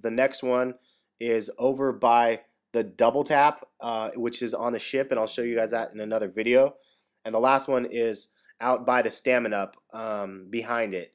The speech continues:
so you can see it kind of through, through the, the peaks there. I, and yes, you can use Semtex. I saw in a video that you, says you can't use Semtex. You can buy Semtex and use them as I'm showing you right here. It just takes a couple to kill 'em. The next step, you need to go to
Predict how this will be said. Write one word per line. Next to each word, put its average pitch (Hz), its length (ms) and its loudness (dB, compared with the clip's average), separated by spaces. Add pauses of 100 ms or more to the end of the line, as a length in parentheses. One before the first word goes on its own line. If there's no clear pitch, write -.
(100)
so 101 520 -4 (420)
you 113 140 -12
can 110 120 -12
see 117 200 -4
it 110 60 -4
kind 110 180 -2
of 101 80 -4
through, 110 300 -10
through 117 200 -10
the, 98 300 -4
the - 80 -12
peaks 117 300 -6
there. 110 280 -4
I, 110 140 -10 (480)
and 139 200 -2
yes, 165 240 4
you 151 60 -6
can 151 260 0
use 147 200 -2
Semtex. 151 380 2 (300)
I 120 60 -6
saw 143 240 0
in 143 80 0
a 135 60 2
video 135 320 2
that 107 140 0
you, 113 140 -8
says 120 280 -6
you 107 80 -6
can't 127 260 -2
use 123 160 -4
Semtex. 135 360 -2 (420)
You 131 100 -4
can 143 320 2
buy 127 220 4
Semtex 127 480 -2
and 113 80 -8
use 117 160 -4
them 113 160 -6
as 104 100 -6
I'm 104 100 -6
showing 110 220 -6
you 107 100 -6
right 104 160 -2
here. 104 280 -6 (320)
It 104 40 -18
just 107 140 -12
takes 120 220 -4
a 101 40 -10
couple 110 460 -6 (280)
to - 100 -10
kill 113 180 0
'em. 98 140 -6 (320)
The 127 80 -2
next 165 260 2
step, 160 300 4
you 147 80 0
need 165 160 2
to 151 80 -2
go 151 320 6
to 156 420 -2